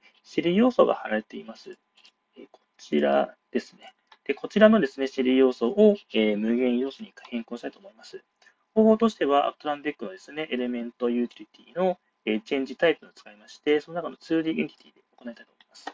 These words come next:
こちらでターゲットがこちらになるんですけれど、これをインファイナに切り替えることによって、こちらでシリ要素の、えー、四と八というのが選べます。あの、両方とも選んであげてですね、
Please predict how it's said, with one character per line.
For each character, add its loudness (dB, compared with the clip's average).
こ -14
ち -8
ら 4
で 0
タ 4
ー 6
ゲ 6
ッ 0
ト 0
が 8
こ -20
ち -6
ら 2
に -2
な 4
る 4
ん 2
で -2
す -16
け -20
れ -14
ど、 -8
こ -4
れ 8
を 6
イ 0
ン 4
フ -12
ァ 8
イ 2
ナ 0
に -8
切 -12
り -2
替 -2
え 0
る -8
こ -16
と -20
に -20
よ -20
っ -20
て、 4
こ -4
ち -8
ら 0
で -2
シ -8
リ -2
要 4
素 -6
の、 -4
え 4
ー、 4
四 2
と -16
八 -14
と -4
い -6
う -10
の -20
が -20
選 -14
べ -16
ま -16
す。 -20
あ -10
の、 -6
両 2
方 -4
と 0
も 6
選 4
ん -4
で -8
あ -8
げ -18
て -20
で -20
す -20
ね、 -20